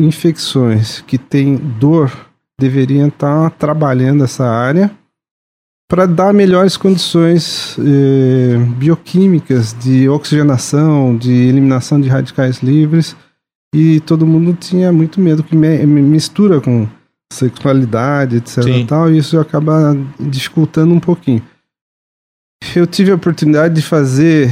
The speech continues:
Speaker 1: depois de cinquenta e dois anos, fui fazer faculdade de fisioterapia também, e
Speaker 2: Ah,
Speaker 1: foi
Speaker 2: que
Speaker 1: muito,
Speaker 2: interessante,
Speaker 1: é,
Speaker 2: né?
Speaker 1: foi muito legal, porque eu aprendi uma série de coisas que eu não sabia, mas isso me deu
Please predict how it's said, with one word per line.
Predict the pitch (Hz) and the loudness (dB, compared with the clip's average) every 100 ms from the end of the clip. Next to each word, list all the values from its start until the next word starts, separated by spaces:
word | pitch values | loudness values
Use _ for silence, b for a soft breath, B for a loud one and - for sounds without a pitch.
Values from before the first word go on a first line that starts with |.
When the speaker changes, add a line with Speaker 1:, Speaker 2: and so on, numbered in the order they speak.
| 107 | -2
Speaker 1:
depois | 131 123 147 143 | -4 -2 0 0
de | 139 123 104 - | 2 0 0 -6
cinquenta | - 135 123 147 147 147 | -8 -4 -2 -2 -2 0
e | 131 | -2
dois | 127 127 135 | 0 0 0
anos, | 147 147 | 0 -2
fui | 151 | -4
fazer | - 151 143 | -2 -2 -2
faculdade | - 139 135 127 135 | -4 -6 -2 -2 -2
de | 131 | -2
fisioterapia | 131 - 147 143 147 135 - 131 | -4 0 0 0 -2 -2 -2 -2
também, | 127 135 131 156 | 0 0 0 0
e | 151 | 0
Speaker 2:
Ah, | |
Speaker 1:
foi | 202 160 | 0 0
Speaker 2:
que | |
Speaker 1:
muito, | 170 180 | 0 -2
Speaker 2:
interessante, | 175 196 151 139 160 | 0 0 0 0 0
Speaker 1:
é, | 156 | 0
Speaker 2:
né? | 127 131 | -2 -2
Speaker 1:
foi | 156 | 0
muito | 180 180 | 0 2
legal, | 202 180 175 | 0 2 0
porque | 180 208 - 202 B B B B _ _ | -2 -4 -2 -4 B B B B _ _
eu | 165 | -2
aprendi | 165 175 170 160 | 0 0 2 2
uma | 160 147 | 2 2
série | 147 175 170 | 0 0 2
de | 135 | 0
coisas | 131 180 196 156 | 0 2 4 2
que | - - | -2 -2
eu | 156 | 0
não | 160 | 0
sabia, | 156 202 180 202 226 B B B _ - | 0 -2 0 0 -2 B B B _ -2
mas | 175 | 0
isso | 196 - | 0 2
me | 208 | 2
deu | 185 156 170 196 165 127 | 2 2 4 4 2 0